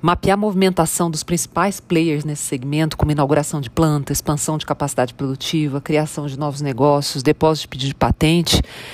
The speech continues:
pode revelar as estratégias de negócio deles. E para uma instituição de pesquisa como a Embrapa, esse acompanhamento é essencial, de modo que os nossos desenvolvimentos estejam sempre na fronteira tecnológica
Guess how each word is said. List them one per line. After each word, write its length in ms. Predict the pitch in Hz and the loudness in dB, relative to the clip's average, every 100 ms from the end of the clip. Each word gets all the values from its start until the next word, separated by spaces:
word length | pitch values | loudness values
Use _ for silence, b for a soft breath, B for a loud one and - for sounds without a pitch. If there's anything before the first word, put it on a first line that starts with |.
| B B B - | B B B 0
pode 280 | 190 208 202 | 2 2 0
revelar 380 | 208 202 180 170 | 0 2 4 2
as 100 | 170 | 0
estratégias 640 | - 214 220 165 170 170 | 0 0 2 0 0 -4
de 80 | 170 | -6
negócio 440 | 180 165 160 - | -4 -2 -2 -2
deles. 520 | - 165 143 - - - _ B B B | -2 -2 -4 -10 -12 -14 _ B B B
E 60 | - | -8
para 160 | - 240 | 0 2
uma 100 | 254 | 2
instituição 580 | - 240 226 - 180 | -2 -2 -2 0 -2
de 80 | 170 | -2
pesquisa 380 | 160 156 - 147 | -4 -6 -6 -8
como 180 | 160 147 | -6 -8
a 40 | |
Embrapa, 500 | 131 131 165 175 - | -4 -2 0 0 -2
esse 160 | 165 175 | -6 -6
acompanhamento 640 | - 175 185 170 175 175 | -4 -2 -2 0 0 -2
é 20 | |
essencial, 560 | 175 185 180 156 120 120 - - | -2 -2 0 2 2 0 -6 -14
de 140 | - | -4
modo 300 | 151 156 185 | 2 2 2
que 160 | - 175 | -2 -2
os 140 | 143 | 0
nossos 360 | 160 180 208 180 | 2 2 2 -2
desenvolvimentos 800 | 160 170 143 127 147 165 180 - | -4 -6 -8 -12 -10 -8 -8 -10
estejam 300 | - 175 180 | -10 -10 -10
sempre 240 | 226 240 | -10 -6
na 100 | 240 | -6
fronteira 480 | - 220 185 185 190 | -4 -4 -2 -2 -2
tecnológica 840 | 190 190 202 196 147 143 135 - | -6 -10 -8 -6 -8 -10 -12 -18